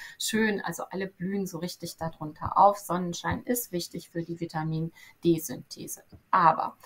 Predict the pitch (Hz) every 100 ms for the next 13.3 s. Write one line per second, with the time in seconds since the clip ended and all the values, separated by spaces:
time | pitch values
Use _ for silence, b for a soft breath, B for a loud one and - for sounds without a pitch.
0 | B B 269 - 294 - - 262 277 247
1 | - 180 185 - 175 170 - 165 170 156
2 | - 151 160 - 170 165 170 170 - -
3 | - - - - 156 - 175 170 175 -
4 | 185 202 202 196 196 B B B - 208
5 | 196 175 - 160 - - - 160 165 -
6 | - 156 156 175 175 185 170 165 170 -
7 | 165 160 165 - 185 170 165 165 180 175
8 | 156 - 160 156 135 - B B B -
9 | - 233 277 277 196 190 220 233 226 -
10 | - 175 - 254 247 208 - - - 185
11 | 180 170 160 165 180 - 208 196 - 165
12 | - 165 _ - 175 190 240 202 - 226
13 | 214 202